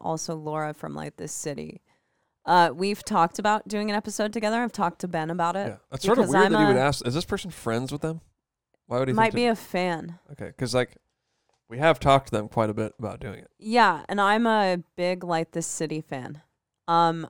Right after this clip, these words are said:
Speaker 1: I've talked to Ben about doing it. I think we will wait probably until the end of the year. But it will happen for sure.
Speaker 2: Uh-huh.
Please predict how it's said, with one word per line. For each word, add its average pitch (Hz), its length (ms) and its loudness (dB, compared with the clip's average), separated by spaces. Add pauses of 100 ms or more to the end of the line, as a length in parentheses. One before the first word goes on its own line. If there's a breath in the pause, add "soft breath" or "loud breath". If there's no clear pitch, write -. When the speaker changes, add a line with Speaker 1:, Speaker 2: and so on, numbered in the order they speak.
(140)
Speaker 1:
I've 165 520 -2
talked - 460 -4
to 170 280 -4
Ben 160 240 -2
about 160 240 -6
doing 156 280 -6
it. 156 120 -8
I 160 80 -6
think 175 400 -8
we 185 80 -4
will 175 220 -2
wait 156 320 -6 (140)
probably 151 440 -6
until 147 260 -8
the 143 120 -8
end 135 180 -8
of 131 60 -12
the 139 100 -6
year. - 160 -14 (840)
But 170 100 0
it 165 100 2
will 170 200 6
happen 147 440 -8
for 151 160 -10
sure. - 260 -10 (120)
Speaker 2:
Uh-huh. 113 240 -4